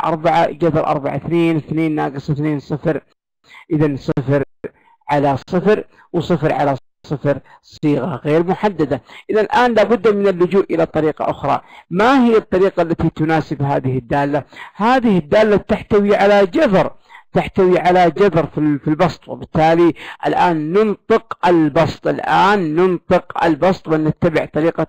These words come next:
إنطاق البسط، وذلك بضرب مرافق البسط في هذا المقدار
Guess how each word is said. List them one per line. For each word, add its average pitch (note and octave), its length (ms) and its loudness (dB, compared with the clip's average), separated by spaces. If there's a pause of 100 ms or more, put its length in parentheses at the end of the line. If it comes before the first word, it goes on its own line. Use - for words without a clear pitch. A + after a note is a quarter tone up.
إنطاق D#3 460 -2
البسط، D#3+ 360 -2 (300)
وذلك E3 460 2
بضرب E3 480 0
مرافق G3 720 2
البسط E3+ 640 -2
في D#3 180 2
هذا A#3 340 2
المقدار A3 880 2